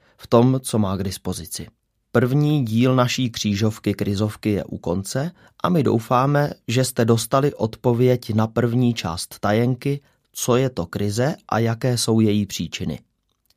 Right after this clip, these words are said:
V dalším díle se pokusíme více objasnit,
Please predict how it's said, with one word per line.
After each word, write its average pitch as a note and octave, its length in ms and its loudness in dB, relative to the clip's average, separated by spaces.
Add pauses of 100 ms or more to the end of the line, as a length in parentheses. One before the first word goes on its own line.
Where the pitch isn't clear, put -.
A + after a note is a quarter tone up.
(360)
V A2+ 40 -4
dalším D#3+ 480 0
díle C#3+ 380 2
se E3 180 -2
pokusíme C3+ 680 -2
více A#2 340 -4
objasnit, G#2 760 0